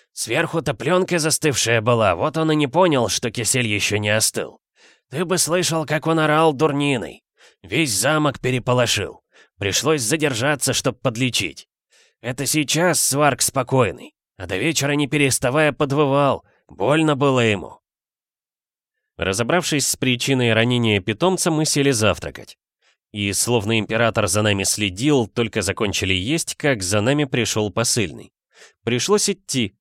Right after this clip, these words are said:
хотя после бессонной ночи и трапезы резко потянуло в сон. Император, как и в прошлый раз, ждал нас в своем кабинете.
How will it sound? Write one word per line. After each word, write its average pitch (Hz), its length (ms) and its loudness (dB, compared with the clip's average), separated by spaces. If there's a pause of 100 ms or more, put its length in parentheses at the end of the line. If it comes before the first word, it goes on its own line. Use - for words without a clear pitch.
хотя 101 380 -2
после 101 380 -2
бессонной 101 600 -2
ночи 107 380 0
и 92 100 2
трапезы 127 520 0
резко 147 340 0
потянуло 104 500 0
в - 60 -6
сон. - 320 -6 (880)
Император, 131 580 2
как 135 280 -2
и 113 120 2
в - 100 -8
прошлый 110 440 2
раз, 139 260 0
ждал 104 340 0
нас 139 220 0
в - 80 -10
своем 101 380 0
кабинете. 95 600 -2